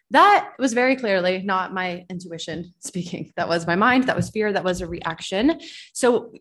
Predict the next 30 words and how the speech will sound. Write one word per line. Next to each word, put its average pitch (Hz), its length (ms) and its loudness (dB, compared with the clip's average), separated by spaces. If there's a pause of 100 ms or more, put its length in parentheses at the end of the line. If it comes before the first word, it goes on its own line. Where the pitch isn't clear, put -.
usually 294 640 0
when 226 360 -2 (260)
there's 214 220 -2
that 196 180 0
sense 202 380 -6
of, 202 180 -8
like, 180 440 -4 (520)
franticness, 202 720 -4
urgency, 208 680 -2
like, 165 280 -8 (120)
"Gotta 254 240 0
do 240 160 -6
this 226 240 -6
now 208 240 0
or 196 80 -4
something's 214 380 -8
gonna 196 180 -8
crumble," 196 440 -4
or, 190 120 -2
like, 190 160 -2
"If 240 100 -2
I 277 80 2
don't 285 240 0
do 262 180 -4
this, 233 280 -6
something's 233 320 -8
gonna, 226 140 -4
bad's 214 300 0
gonna 208 180 -6
happen," 180 420 -6